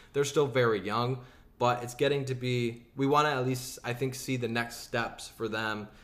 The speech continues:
in terms of the development. And if we will, we see that on the field as a fan, it's hard to know right now with, when you've got a guy like C J Getz and Nick Herbig being your starters, and, and probably, if they play well,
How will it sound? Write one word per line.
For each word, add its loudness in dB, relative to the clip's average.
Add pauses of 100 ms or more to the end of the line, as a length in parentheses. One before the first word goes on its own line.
in -12
terms -2
of 0
the 0
development. -2
And -4
if -2
we -2
will, 4
we -2
see -4
that 2
on 0
the -4
field 0
as 2
a -4
fan, -2 (480)
it's -2
hard 4
to 0
know 4
right 2
now 2
with, 0
when -2
you've -2
got 2
a -4
guy -2
like -2
C -8
J -6
Getz -4
and -8
Nick -8
Herbig -2
being -6
your -4
starters, -2
and, -6
and -6
probably, -2
if -4
they -4
play -4
well, -2